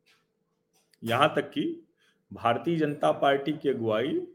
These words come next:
जो हिंदू नेता, वो भी पिछड़े नेता कल्याण सिंह के हाथ में रही। ये अलग बात है कि कभी उनको सिर्फ लोध या पिछड़े नेता के तौर पर देखा नहीं गया। उनकी पहचान एक हिंदू नेता के तौर पर हुई। उन्होंने कहा था कि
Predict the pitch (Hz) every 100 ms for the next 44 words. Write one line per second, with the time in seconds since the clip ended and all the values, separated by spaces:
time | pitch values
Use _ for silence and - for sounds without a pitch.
0 | _ 104 113 110 123 143 151 139 135 196
1 | 151 143 175 160 147 156 170 160 165 -
2 | _ - 120 120 139 135 131 - 120 117
3 | 120 117 113 110 104 98 - 175 - _
4 | _ _ - - _ _ _ - _ -
5 | 120 147 180 170 170 165 160 147 143 131
6 | 147 139 143 135 139 123 113 120 143 127
7 | 127 123 117 135 131 120 117 120 120 110
8 | 107 160 120 131 175 175 117 95 175 87
9 | 98 101 113 107 - 123 151 - - _
10 | _ _ - 131 135 123 151 180 208 170
11 | 165 156 147 - 123 123 123 104 101 107
12 | 80 _ _ _ _ _ _ _ _ -
13 | - 151 160 160 147 113 101 95 104 98